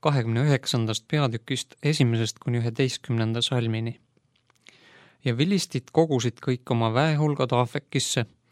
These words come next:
aga Iisrael oli leeris Jisreelis oleva allika juures. Vilistite vürstid liikusid edasi sadade ja tuhandete kaupa,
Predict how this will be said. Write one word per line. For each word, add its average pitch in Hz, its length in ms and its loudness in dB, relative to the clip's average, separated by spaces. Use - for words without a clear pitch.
aga 120 240 2
Iisrael 135 640 2
oli 117 240 0
leeris 131 480 2
Jisreelis 135 720 4
oleva 127 400 2
allika 123 320 0
juures. 120 500 0
Vilistite 139 540 0
vürstid 139 440 0
liikusid 135 500 -2
edasi 120 600 2
sadade 123 640 -2
ja 123 140 -2
tuhandete 123 640 0
kaupa, 127 480 2